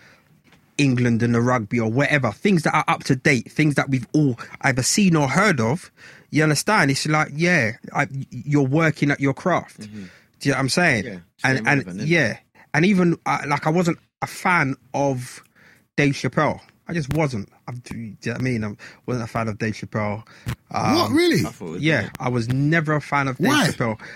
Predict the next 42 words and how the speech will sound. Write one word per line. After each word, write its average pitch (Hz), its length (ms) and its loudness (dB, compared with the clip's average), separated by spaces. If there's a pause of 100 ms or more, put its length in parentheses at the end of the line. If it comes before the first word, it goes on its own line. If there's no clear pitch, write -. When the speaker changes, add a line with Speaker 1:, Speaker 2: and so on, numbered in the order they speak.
(180)
Speaker 1:
I 226 80 2
don't 262 180 2
know, 233 80 0
because 226 260 0
it, 233 140 -2 (100)
Speaker 3:
This 185 140 4
is 156 80 2
a - 20 0
good 208 160 2
Speaker 1:
you 247 60 4
know 320 80 4
Speaker 3:
question. 330 100 2
Speaker 1:
why? 302 180 4
Speaker 3:
Who's 180 100 6
the 185 80 2
funniest? 101 500 -6
Speaker 1:
When, 277 400 2
uh, 143 180 2
let 208 180 2
me 349 60 2
think. 127 240 -2
When, 247 160 4
Speaker 3:
Oh, 359 60 2
yeah. 123 160 0
Speaker 1:
when, 294 340 2 (760)
when 302 260 4 (100)
Dave 262 180 2
Chappelle 220 340 2
was 196 140 2
Speaker 2:
It's 180 60 2
a - 20 -2
hard 233 140 2
Speaker 1:
about, 143 140 2
Speaker 2:
question, 95 280 -2
you 87 80 -4
know. 82 160 -8 (480)
Speaker 1:
and 156 160 4
I 156 60 2
was 143 180 2
watching 139 380 -2
him, 113 200 -2 (480)
all 285 220 2